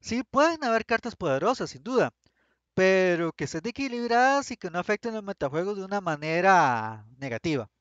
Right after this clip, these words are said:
¿Qué hacer al respecto? Pues alzar la voz.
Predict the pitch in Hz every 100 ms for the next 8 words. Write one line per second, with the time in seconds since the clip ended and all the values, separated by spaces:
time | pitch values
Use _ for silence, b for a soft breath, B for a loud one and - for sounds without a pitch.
0 | _ _ _ _ _ _ _ - b b
1 | b b b 254 311 330 330 320 302 247
2 | 285 302 262 - 330 339 - 131 _ _
3 | _ _ _ _ - 190 180 165 156 139
4 | 139 131 143 147 143 214 269